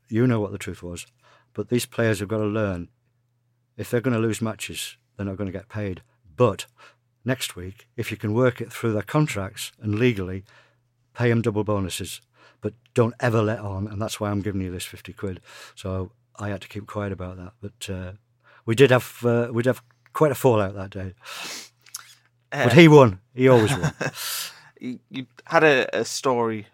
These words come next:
Speaker 2: about Brian in a church, which I'll let you tell. <laughs>
Speaker 1: Yeah. Well, remember I told you that, uh, my dad was a Methodist minister, so, uh, I had contact with, uh, a minister in, in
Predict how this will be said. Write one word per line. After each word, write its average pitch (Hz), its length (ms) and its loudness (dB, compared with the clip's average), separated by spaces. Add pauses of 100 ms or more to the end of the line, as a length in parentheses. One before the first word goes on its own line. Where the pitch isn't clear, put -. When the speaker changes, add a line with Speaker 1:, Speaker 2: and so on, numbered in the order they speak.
Speaker 2:
about 110 260 -4
Brian 110 360 -2
in 101 80 -6
a 101 60 -8
church, - 600 -8 (140)
which - 340 -20 (1300)
I'll 101 100 -6
let 113 120 -4
you 110 140 -10
tell. 104 340 -8 (220)
<laughs> - 520 2
Speaker 1:
Yeah. 98 360 -2 (600)
Well, 123 200 6
remember 151 360 8
I 143 60 8
told 139 320 4
you 123 140 4
that, 117 360 -2
uh, 117 80 2
my 117 120 0
dad 120 140 0
was 107 120 -2
a 117 60 0
Methodist 101 320 -4
minister, 113 340 -4
so, 107 420 0
uh, 104 200 -2 (320)
I 117 80 0
had 131 160 0
contact 131 520 0
with, 104 300 -4
uh, 101 460 -2
a 104 100 -8
minister 107 460 -2
in, 101 360 -4
in 101 520 -6